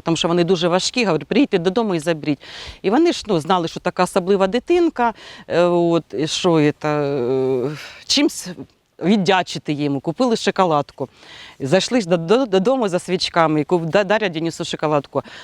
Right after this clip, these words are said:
А він такий дивиться, ну, така просто у Дениса реакція була, він думає, що я шоколада ніколи не їв. І показує на плечо, шеврон знімає, і вони так сміялися. І той зняв, каже, «На». Он, «О, це надо, ну, а що шоколад, що? Мені ось що надо, у мене такого ще нема».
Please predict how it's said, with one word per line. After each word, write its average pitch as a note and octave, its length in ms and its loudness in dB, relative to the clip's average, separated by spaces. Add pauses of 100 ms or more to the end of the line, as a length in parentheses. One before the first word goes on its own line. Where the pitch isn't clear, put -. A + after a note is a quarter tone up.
(100)
А D3 100 0
він D#3+ 100 4
такий E3 260 -4
дивиться, D#3+ 500 0 (100)
ну, D3+ 180 -12 (320)
така E3 320 2
просто D3+ 380 -2
у E3+ 40 4
Дениса G3 340 2
реакція G#3 360 0
була, D#3 200 -2
він D3+ 100 -2
думає, D3 160 -2
що F#3 160 2
я A#3 80 4
шоколада G3+ 440 0
ніколи D#3+ 380 -2
не E3 100 2
їв. D3 180 0 (180)
І - 80 -8
показує F3 440 0
на F3 100 2
плечо, E3 340 -6
шеврон F3+ 380 0
знімає, F3+ 420 0
і B3+ 140 2
вони A3+ 220 0
так A#3+ 200 -2
сміялися. G#3+ 680 0 (300)
І - 40 -2
той C4 180 0
зняв, A3 380 2
каже, G3+ 320 0
«На». A3+ 220 4 (480)
Он, D#3+ 180 0
«О, G#3 360 4
це B4+ 140 0
надо, G#3+ 380 2 (160)
ну, D4 120 4
а D4 60 2
що D#4 140 2
шоколад, D#3+ 560 0
що? D#3 220 -4
Мені C4+ 260 0
ось D4+ 300 2
що F#3+ 120 0
надо, C#3+ 340 0
у C#3 40 -4
мене G3+ 200 0
такого G#3 340 -4
ще - 200 -6
нема». G#3 360 0